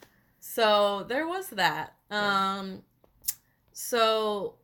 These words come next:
Speaker 1: Matilda and Charlotte were starting to grow apart, even as they made this big move to Rome together.
Speaker 2: Ooh.
Speaker 1: Um, Matilda even had an affair with Hattie at one point,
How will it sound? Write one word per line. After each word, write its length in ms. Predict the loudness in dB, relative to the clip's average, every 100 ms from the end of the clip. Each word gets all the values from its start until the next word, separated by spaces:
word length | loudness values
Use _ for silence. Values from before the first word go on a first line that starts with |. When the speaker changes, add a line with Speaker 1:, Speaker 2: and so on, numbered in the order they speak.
| _ _ _ _ _ _ _ _ _ _ _ _ _ _ _
Speaker 1:
Matilda 540 | -8 -6 -2 2 4 2
and 160 | 0 -2
Charlotte 460 | -2 0 0 -2
were 100 | -4
starting 340 | -6 -4 -4 -4
to 60 | -6
grow 280 | -2 -2
apart, 520 | -2 -2 -2 -2 -6 -12 _ _ _
even 280 | -10 -6 -6
as 200 | -4 -4
they 300 | 0 0 -2
made 220 | -4 -4
this 140 | -4 -6
big 220 | -4 -2
move 280 | -2 -4 -6
to 280 | -8 -8 -8 _ _ -8
Rome 360 | -2 -2 -2
together. 600 | -8 -6 -6 -6 -6 -8 -12 -16 -16
Speaker 2:
Ooh. 160 | -12 -4
Speaker 1:
Um, 460 | -2 0 -2 -4
Matilda 420 | -6 -2 0 0 -2
even 200 | -4 -2
had 200 | -2 -2
an 100 | -4
affair 340 | -4 -2 -2
with 140 | -4
Hattie 400 | -4 -2 -2 -2
at 120 | -8 -12
one 180 | -16 -14
point, 340 | -14 -14